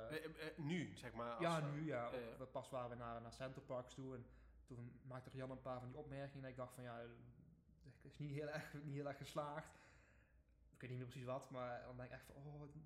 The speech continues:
Speaker 2: nou niet. Doe nou gewoon alsof je het hartstikke leuk vindt." En,
Speaker 1: Oh,
Speaker 2: eh,
Speaker 1: op die manier. Ja, dat vind ik ook verschrikkelijk. Ja, ik
Speaker 2: dat
Speaker 1: snap
Speaker 2: mensen
Speaker 1: wat je
Speaker 2: gewoon
Speaker 1: bedoelt.
Speaker 2: niet, eh, niet,
Speaker 1: Ik
Speaker 2: eh,
Speaker 1: denk dat je
Speaker 2: niet,
Speaker 1: ondankbaar bent of
Speaker 2: niet
Speaker 1: zo.
Speaker 2: dankbaar kunnen zijn, inderdaad. Niet gewoon, niet even kunnen zeggen van, "Ja, dankjewel." Maar gewoon daar moeten over gaan zeuren en over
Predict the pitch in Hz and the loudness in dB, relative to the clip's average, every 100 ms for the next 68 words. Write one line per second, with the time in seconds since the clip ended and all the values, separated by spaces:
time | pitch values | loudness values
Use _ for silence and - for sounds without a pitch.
0 | - 170 160 156 165 170 147 165 165 151 | -10 -6 -2 2 4 4 2 2 4 4
1 | 143 156 143 151 - 156 147 160 165 151 | 2 -2 0 -2 0 2 4 4 6 4
2 | 143 135 139 214 220 180 247 220 156 165 | 4 4 8 10 10 8 6 8 10 10
3 | 185 247 208 - - 151 135 123 117 170 | 8 6 4 4 2 4 4 4 6 6
4 | 180 139 151 165 147 147 160 170 165 151 | 6 6 6 6 6 6 6 6 4 4
5 | 143 143 147 143 - - - 175 139 139 | 4 2 0 -4 -8 -18 -16 -6 -2 -2
6 | - - 139 151 143 143 147 147 135 151 | -2 -4 2 4 6 4 4 6 6 6
7 | 120 98 107 107 156 135 135 170 160 117 | 4 0 -2 0 0 2 4 4 4 2
8 | 135 123 120 120 117 117 127 135 135 131 | 2 2 2 2 0 0 0 0 -2 -2
9 | 123 - - - 139 - 147 - 135 143 | -6 -12 -16 -12 -12 -12 -14 -8 -6 -4
10 | 135 123 135 127 143 143 165 143 127 131 | -6 -6 -2 2 4 4 2 2 2 0
11 | 127 135 135 120 123 131 123 127 127 135 | 2 2 2 0 -4 -4 -4 -4 -4 -6
12 | 120 120 113 127 135 117 120 | -6 -4 -2 0 0 -2 -4